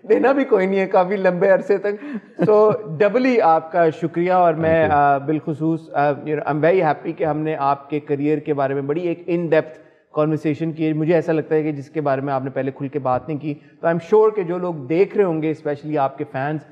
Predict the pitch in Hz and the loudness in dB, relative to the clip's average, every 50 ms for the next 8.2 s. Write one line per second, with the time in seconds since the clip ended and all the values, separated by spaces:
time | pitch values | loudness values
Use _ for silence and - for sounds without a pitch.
0 | - _ _ _ - 139 139 135 - - 151 147 135 147 151 151 160 170 160 156 | -20 _ _ _ -2 0 0 0 -2 -2 -2 -2 0 2 2 2 2 2 2 2
1 | 147 139 139 - 151 139 127 147 143 156 180 208 208 175 190 175 - 170 147 147 | 2 0 0 -2 -4 -2 0 0 0 2 2 2 2 2 0 -2 0 0 0 0
2 | 151 151 143 135 135 139 139 135 - - - _ _ - 156 165 160 160 - 175 | 0 0 0 0 0 -2 -2 -4 -8 -14 -20 _ _ -2 -2 -2 -2 -2 -2 -2
3 | 170 - - 160 165 156 147 151 143 139 139 131 135 135 131 127 123 131 127 131 | 0 2 2 2 2 2 2 0 -2 -2 -4 -4 -4 -4 -4 -4 -4 -6 -6 -8
4 | 143 147 - - 175 180 185 185 202 175 147 151 175 196 226 247 247 254 254 247 | -8 -6 -2 -2 0 0 0 0 0 0 2 4 4 4 4 2 2 0 -2 -4
5 | - - - - _ _ _ - 196 202 196 226 226 240 247 240 220 202 208 220 | -6 -10 -20 -20 _ _ _ 0 0 2 2 2 0 2 2 2 4 4 4 4
6 | 226 240 240 - - - 185 190 202 214 214 - - 233 220 220 - 214 220 202 | 4 4 2 -2 -2 0 2 2 4 2 0 0 2 0 2 2 0 -2 -4 -2
7 | 196 226 226 220 226 226 - - 185 - - 170 175 180 185 180 - - - 202 | 0 2 2 2 2 0 -2 -2 -2 2 4 4 4 4 2 0 -4 -6 -2 -2
8 | 196 202 202 202 | 0 2 0 0